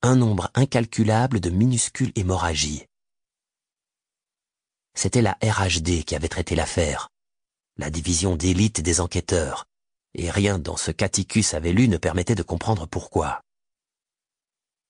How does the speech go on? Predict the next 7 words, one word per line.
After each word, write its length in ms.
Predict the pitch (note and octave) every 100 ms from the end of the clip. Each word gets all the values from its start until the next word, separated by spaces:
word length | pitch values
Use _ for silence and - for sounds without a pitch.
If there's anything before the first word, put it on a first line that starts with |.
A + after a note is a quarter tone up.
| _ -
Il 140 | F#2
releva 400 | - F2+ F2 G2
le 100 | F2+
nom 200 | F2 F#2
de 80 | D#2+
l'enquêteur 480 | E2 E2+ E2+ - -
principal 600 | F2 - F2+ A#2 C#3